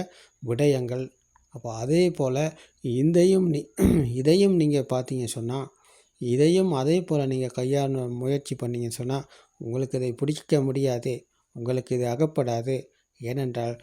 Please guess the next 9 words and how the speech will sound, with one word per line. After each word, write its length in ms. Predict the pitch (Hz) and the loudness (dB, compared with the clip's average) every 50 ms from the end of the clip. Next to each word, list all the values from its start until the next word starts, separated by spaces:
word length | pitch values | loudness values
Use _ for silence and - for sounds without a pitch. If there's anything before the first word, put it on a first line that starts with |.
| _ _ _ _ - | _ _ _ _ -12
இது 180 | - 110 110 113 110 | -10 -8 -6 -6 -6
அவ்வளவு 420 | 107 107 110 131 143 147 143 143 - | -6 -6 -4 -2 0 0 0 -2 -2
தூரம், 300 | - 147 143 156 151 143 135 - _ _ _ _ - | -4 -2 -2 0 -2 -4 -6 -10 _ _ _ _ -8
அ, 80 | 131 117 113 110 110 110 110 107 - - - - - - _ _ _ _ _ _ - 127 123 123 | -6 -6 -4 -4 -6 -6 -8 -8 -10 -12 -16 -18 -20 -20 _ _ _ _ _ _ -10 -8 -6 -4
மெல்லியது, 600 | 120 123 127 139 156 175 180 160 143 127 135 139 131 135 - _ _ - | -2 -2 0 2 2 4 4 4 4 4 2 0 -2 -2 -6 _ _ -8
மெலிசானது, 800 | 123 123 135 143 156 175 160 - 160 135 123 123 117 117 135 139 143 - _ _ _ _ _ - | -4 0 2 2 2 2 2 2 2 0 0 -2 -4 -4 -4 -4 -6 -8 _ _ _ _ _ -8
மிகவும், 560 | 123 117 117 127 127 143 147 165 185 190 190 175 - _ _ _ _ - | -6 -4 -2 -2 0 0 0 2 2 0 -2 -4 -8 _ _ _ _ -12
அ, 100 | 135 117 113 113 113 113 113 110 107 107 107 110 - - _ _ _ _ _ _ _ - - - _ - 262 | -8 -6 -6 -6 -6 -6 -6 -6 -8 -8 -10 -12 -14 -18 _ _ _ _ _ _ _ -18 -18 -18 _ -12 -6
ஆழமானது, 680 | 175 131 147 160 156 143 135 123 120 117 117 117 131 | -2 0 2 4 2 2 2 -2 -2 -4 -6 -6 -6